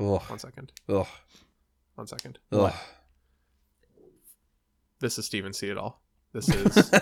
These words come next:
Speaker 2: this
Speaker 3: What?
Speaker 2: is episode this is episode thirty-six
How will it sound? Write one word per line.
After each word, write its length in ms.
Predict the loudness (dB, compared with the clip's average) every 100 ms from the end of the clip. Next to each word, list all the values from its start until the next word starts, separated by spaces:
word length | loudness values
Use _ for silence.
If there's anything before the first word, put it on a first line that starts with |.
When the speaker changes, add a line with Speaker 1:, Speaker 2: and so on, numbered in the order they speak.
| 6 4 4 6 4 4 4 2 0 -18 -18 -8 -4 -4 -6 -4
Speaker 2:
this 120 | 4
Speaker 3:
What? 220 | 8 10
Speaker 2:
is 320 | 10 6 2 -4
episode 460 | -4 -2 2 6 8
this 420 | 8 8 8 10
is 60 |
episode 500 | 10 10 10 8 6
thirty-six 680 | 6 6 4 4 2 2 -4